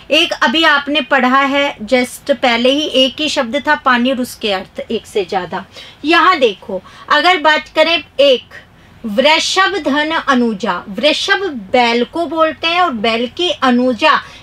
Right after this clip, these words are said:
यानी गाय, तो एक अर्थ तो ये है वृषभानुजा का।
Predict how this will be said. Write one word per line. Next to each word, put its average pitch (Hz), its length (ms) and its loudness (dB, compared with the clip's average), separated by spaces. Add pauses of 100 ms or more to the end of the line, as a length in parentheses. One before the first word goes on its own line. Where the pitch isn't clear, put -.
(120)
यानी 254 420 2
गाय, 185 440 0 (640)
तो - 80 -12 (100)
एक 302 260 2
अर्थ 311 340 -2
तो 359 80 0
ये 302 280 -2
है 311 200 0
वृषभानुजा 202 1040 -4
का। - 320 -16